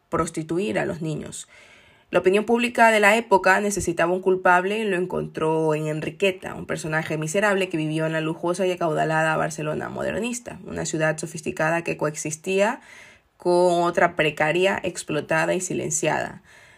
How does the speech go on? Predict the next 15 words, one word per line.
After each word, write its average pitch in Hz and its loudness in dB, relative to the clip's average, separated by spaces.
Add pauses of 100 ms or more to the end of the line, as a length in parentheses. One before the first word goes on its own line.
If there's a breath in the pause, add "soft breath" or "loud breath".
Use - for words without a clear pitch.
(360 soft breath)
Al 165 6
día 196 8
de 185 6
hoy 214 2 (340)
es 165 -4
un 170 -4 (320)
tema, 185 0 (160)
es - -12
una 156 -4 (760)
leyenda 175 2
negra 180 -2 (460)
que, - -4
que - -8
tiene 165 -4
mucha, 160 -4